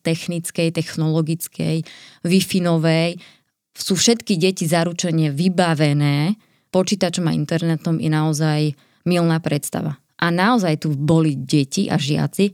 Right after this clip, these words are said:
ktorí sa na tom online vyučovaní nezúčastňovali a mali to takýmto spôsobom kompenzované, čo zase si povedzme, OK, obsah vzdelávania bol naplnený.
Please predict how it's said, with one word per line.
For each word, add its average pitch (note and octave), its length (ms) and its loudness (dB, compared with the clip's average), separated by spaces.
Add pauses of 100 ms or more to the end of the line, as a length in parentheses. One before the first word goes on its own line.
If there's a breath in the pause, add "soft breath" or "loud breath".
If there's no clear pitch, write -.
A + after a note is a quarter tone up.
(360 soft breath)
ktorí F#3 840 0
sa - 220 2
na F3 80 2
tom F3 200 -2
online E3+ 340 0
vyučovaní E3 500 -2
nezúčastňovali E3 1040 0 (500 soft breath)
a E3 380 2
mali E3+ 340 2
to D#3+ 380 -2 (200)
takýmto F#3 440 2
spôsobom D#3 760 0
kompenzované, D3+ 1000 2 (240 soft breath)
čo G#3 160 0
zase A3 240 4
si F#3 160 2
povedzme, D#3 480 0
OK, D#3+ 560 0 (240 soft breath)
obsah F3 400 0
vzdelávania F#3 720 2
bol D#3+ 240 2
naplnený. D#3 720 0